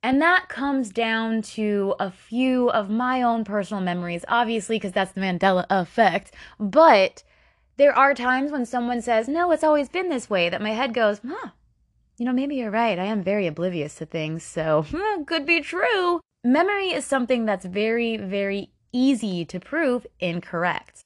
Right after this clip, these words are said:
because every time we remember something, we're simply remembering the last time we remembered it. So it slowly becomes fogged and muddled, and then throw in other people saying what they remember, and that can get really, really messy.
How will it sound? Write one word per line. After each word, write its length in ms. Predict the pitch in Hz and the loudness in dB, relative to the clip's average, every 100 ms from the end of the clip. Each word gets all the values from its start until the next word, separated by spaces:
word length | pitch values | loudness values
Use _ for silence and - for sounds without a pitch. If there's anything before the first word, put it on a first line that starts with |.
| _ - | _ -8
because 260 | 220 214 - | -4 -4 -2
every 280 | 269 269 | -2 -2
time 300 | 247 226 226 | -2 -2 -2
we 60 | 220 | -2
remember 460 | 208 190 226 233 196 | -2 -2 -2 -2 -4
something, 520 | 190 175 180 170 170 | -6 -6 -6 -8 -8
we're 120 | 196 | -10
simply 440 | 180 - 254 254 247 | -8 -4 -4 -4 -4
remembering 560 | 220 185 180 170 170 | -2 -2 -2 -4 -4
the 140 | 170 160 | -6 -4
last 320 | 160 160 - | -2 -4 -6
time 260 | 165 151 151 | -8 -8 -8
we 60 | |
remembered 420 | 139 147 165 156 | -8 -6 -4 -4
it. 140 | - - _ - | -6 -12 _ -8
So 180 | 277 285 | -2 0
it 100 | 269 | 0
slowly 380 | 349 339 339 | 0 0 0
becomes 440 | 302 269 233 226 214 - _ _ - | -2 -4 -2 -4 -4 -12 _ _ 2
fogged 420 | 254 240 226 - - | 4 4 2 -6 -14
and 240 | 165 165 | -10 -4
muddled, 360 | 214 233 226 220 | 0 0 0 -2
and 160 | 247 254 | -4 -4
then 240 | 302 294 - _ | -4 -6 -10 _
throw 240 | 254 302 302 | 0 2 2
in 240 | 254 240 | -2 -2
other 240 | 220 208 | -2 -2
people 340 | 190 190 190 190 | -2 -4 -2 -2
saying 360 | - 190 185 | 0 0 0
what 240 | 175 165 - | -2 -4 0
they 200 | 269 330 | 2 2
remember, 640 | 247 180 175 165 170 175 - - - - | 2 0 -2 0 0 -2 -8 -20 -18 -8
and 140 | 311 | -2
that 180 | 359 370 | -2 -2
can 140 | 285 | -4
get 340 | 240 226 220 - - _ | 0 2 2 0 -20 _
really, 560 | 208 220 233 233 220 220 | -8 -2 0 0 -2 -4
really 400 | 165 175 165 165 | -4 -4 -2 -4
messy. 340 | 160 147 - | -4 -6 -8